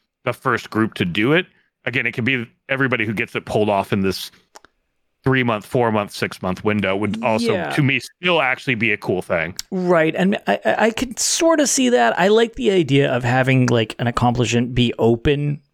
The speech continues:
Speaker 2: for, like, if you can prove you can do it, that's good enough. But I do know what you mean as well by, like, okay, some type of context before it gets so overpower leveled that it's like, okay, well,
Speaker 1: Yeah.
Speaker 2: yeah.
Speaker 1: My, my, my,
Speaker 2: It's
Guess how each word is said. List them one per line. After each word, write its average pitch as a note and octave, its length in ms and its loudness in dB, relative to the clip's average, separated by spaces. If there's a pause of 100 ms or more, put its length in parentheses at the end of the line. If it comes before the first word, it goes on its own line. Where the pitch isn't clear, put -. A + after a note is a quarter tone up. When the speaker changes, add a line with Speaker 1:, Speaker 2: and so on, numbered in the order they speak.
Speaker 2:
for, B2+ 380 0
like, A#2 300 2
if F3+ 200 0
you F#3+ 100 -2
can D3+ 160 -2
prove C3 320 2
you A#2+ 120 2
can G2+ 260 -4
do A#2 220 4
it, - 200 -2 (520)
that's C3+ 260 0
good C3+ 160 0
enough. B2+ 300 2
But D3 100 2
I D#3 80 4
do F#3+ 220 0
know E3 160 4
what E3 120 0
you B2+ 140 0
mean A#2+ 380 4
as A2 180 0
well G#2+ 320 2
by, G#2 140 0
like, A2 240 0
okay, B2 240 0
some D3 260 -2
type B2+ 180 2
of A2 120 -6
context A2 500 -4
before A#2 300 0
it A2 80 -6
gets B2 200 0
so C#3 460 2
overpower C#3 800 2
leveled C#3+ 500 2 (300)
that D#3 120 4
it's D3+ 160 0
like, C3+ 140 2
okay, B2 300 0
well, A2+ 320 0
Speaker 1:
Yeah. C#3+ 340 0
Speaker 2:
yeah. - 0 -
Speaker 1:
My, B3 280 2
my, A3 180 0
my, A3 140 0
Speaker 2:
It's - 180 -4